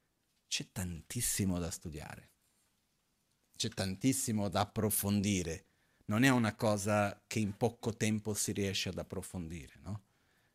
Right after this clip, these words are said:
Eh, hanno provato in Varanasi, hanno fatto una università di buddismo, ma già da tantissimi anni, magari una delle più antiche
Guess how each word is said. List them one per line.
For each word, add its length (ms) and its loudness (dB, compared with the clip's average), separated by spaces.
Eh, 320 -8
hanno 240 0
provato 880 2
in 140 -4
Varanasi, 800 2
hanno 140 -4
fatto 360 0
una 160 0
università 800 0
di 140 0
buddismo, 560 -2
ma 100 -12
già 160 -8
da 140 -8
tantissimi 760 -4
anni, 240 0
magari 360 -2
una 120 0
delle 200 -2
più 180 -2
antiche 720 -2